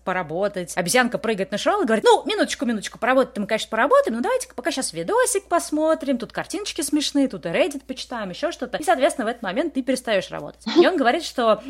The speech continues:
э, жизнь прокрастинатора — это, э, вечная борьба двух полей. Есть поле того, что надо сделать, каких-то важных вещей, рациональных, и есть поле веселых, развлекательных вещей, за которые борется эта обезьянка. И он говорит, что всегда эта обезьянка побеждает,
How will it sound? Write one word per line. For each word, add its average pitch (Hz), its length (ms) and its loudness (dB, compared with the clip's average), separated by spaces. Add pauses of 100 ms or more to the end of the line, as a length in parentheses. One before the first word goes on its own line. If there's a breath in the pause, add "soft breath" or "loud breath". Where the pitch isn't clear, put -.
э, 226 140 0
жизнь 233 320 4
прокрастинатора — 262 800 0
это, - 260 0
э, 202 140 -2
вечная 214 460 -2
борьба 202 480 0
двух 196 400 -2
полей. 214 340 2
Есть 165 360 -6
поле 220 400 2
того, 202 220 0
что 190 200 -4
надо 180 240 -2
сделать, 403 560 0
каких-то - 300 -8
важных 190 480 2
вещей, 196 280 -2
рациональных, 190 880 -2
и 370 160 2
есть 240 300 -2
поле 247 480 4
веселых, 294 500 0
развлекательных 254 760 -2
вещей, 247 340 -2
за 180 100 -6
которые 240 320 -2
борется 220 360 -4
эта 202 120 -8
обезьянка. 185 560 -6
И 240 40 -8
он 359 80 -6
говорит, 269 180 -2
что 202 180 -4
всегда 220 400 2
эта 185 140 -2
обезьянка 180 480 -4
побеждает, 339 640 -4